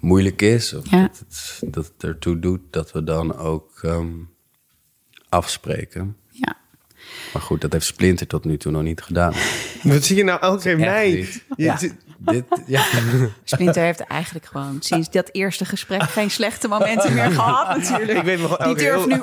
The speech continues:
Speaker 2: alles.
Speaker 3: Nee, het is voor mij,
Speaker 2: Toch?
Speaker 3: <laughs> het is
Speaker 2: Ja.
Speaker 3: voor mij ideaal, maar heel afzijdig elke keer te houden. <laughs> Dat ik gewoon niet hoef, nee,
Speaker 1: Nou,
Speaker 3: ik ben aan het
Speaker 1: maar
Speaker 3: luisteren, ik leer heel veel.
Speaker 1: Ja.
Speaker 3: <laughs> Zei die, eh,
Speaker 2: Maar zou je,
Speaker 1: Snel. Ja.
Speaker 2: zou je nu, zoals je nu zit, ehm,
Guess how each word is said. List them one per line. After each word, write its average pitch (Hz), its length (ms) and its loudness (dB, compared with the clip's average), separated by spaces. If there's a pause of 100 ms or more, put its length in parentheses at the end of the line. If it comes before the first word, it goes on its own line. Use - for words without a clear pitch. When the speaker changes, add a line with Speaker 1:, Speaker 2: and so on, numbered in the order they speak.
Speaker 2:
alles. 277 680 0
Speaker 3:
Nee, 190 120 0
het 170 100 0
is 143 100 -2
voor 165 80 -2
mij, 160 140 2
Speaker 2:
Toch? - 120 4
Speaker 3:
<laughs> - 40 -8
het - 20 -4
is 147 200 0
Speaker 2:
Ja. 240 240 2
Speaker 3:
voor - 100 0
mij 156 140 2
ideaal, 151 460 2
maar 127 160 -2
heel 131 180 0
afzijdig 139 460 -2
elke 117 220 -6
keer 131 100 -6
te 156 140 2
houden. 131 280 0 (200)
<laughs> 175 100 -6
Dat 185 120 4
ik 170 60 0
gewoon 151 340 0
niet 139 100 0
hoef, 147 800 -4
nee, - 0 -
Speaker 1:
Nou, 156 80 2
Speaker 3:
ik 156 60 2
ben - 100 2
aan 110 80 4
het 156 200 2
Speaker 1:
maar 165 100 4
Speaker 3:
luisteren, 233 320 0
ik 151 60 -6
leer 233 160 0
heel 151 140 4
veel. 120 140 2
Speaker 1:
Ja. 117 300 2 (480)
Speaker 3:
<laughs> 160 300 -6 (880)
Zei 127 240 2
die, 117 300 -2
eh, 110 40 -4 (320)
Speaker 2:
Maar 247 220 2
zou 262 320 0
je, 269 60 2
Speaker 1:
Snel. 226 100 0
Ja. 113 220 4
Speaker 2:
zou 240 300 0
je 247 120 -2
nu, 262 340 2
zoals 226 260 -4
je 220 80 -6
nu 220 260 4
zit, 180 420 -4
ehm, 185 520 -6